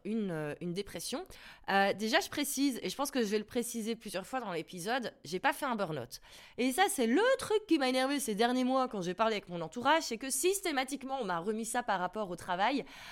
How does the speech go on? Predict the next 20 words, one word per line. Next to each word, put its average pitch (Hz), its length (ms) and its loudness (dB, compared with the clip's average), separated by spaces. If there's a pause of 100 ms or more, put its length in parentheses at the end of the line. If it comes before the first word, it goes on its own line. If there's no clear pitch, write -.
(220)
Euh, 190 600 4
et - 80 0
c'est - 140 0
également 254 280 4
un 247 80 4
autre 247 140 -4
message 240 300 0
que 233 100 -2
j'ai 190 120 -4
envie 180 260 -2
de, 160 300 2
d'apporter. 185 640 -2
On 226 120 0
peut 294 140 0
être 302 240 2
entrepreneur, 214 880 2 (160)
on 220 100 2
peut 330 160 2
bosser 285 280 0
beaucoup, 233 400 -2